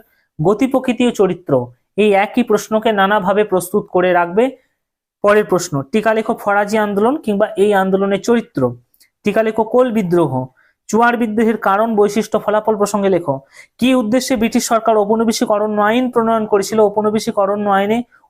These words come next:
উপজাতি বিদ্রোহের জন্য কতখানি দায়ী ছিল, সেই প্রসঙ্গে। পরের, নীল বিদ্রোহ সংবাদপত্রের ভূমিকা কি ছিল? আট নম্বর মানের প্রশ্ন, এখান থেকে একটাই রেডি করে রাখবে, সাঁওতাল বিদ্রোহের কারণ, গুরুত্ব, প্রকৃতি।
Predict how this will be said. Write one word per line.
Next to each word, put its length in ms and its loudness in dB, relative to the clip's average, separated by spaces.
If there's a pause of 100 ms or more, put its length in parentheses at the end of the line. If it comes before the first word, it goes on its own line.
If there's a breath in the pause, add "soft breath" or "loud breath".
উপজাতি 520 0
বিদ্রোহের 400 0
জন্য 240 0
কতখানি 440 -2
দায়ী 280 0
ছিল, 220 -2 (480)
সেই 180 2
প্রসঙ্গে। 400 0 (100)
পরের, 280 0 (340 loud breath)
নীল 240 2
বিদ্রোহ 340 0 (120)
সংবাদপত্রের 600 0
ভূমিকা 380 0
কি 160 -2
ছিল? 180 -10 (1400)
আট 240 2
নম্বর 280 0
মানের 240 0
প্রশ্ন, 260 -2
এখান 220 0
থেকে 140 -2
একটাই 340 0
রেডি 200 2
করে 180 2
রাখবে, 260 2 (440 loud breath)
সাঁওতাল 520 2
বিদ্রোহের 380 0
কারণ, 360 2
গুরুত্ব, 360 0
প্রকৃতি। 400 -4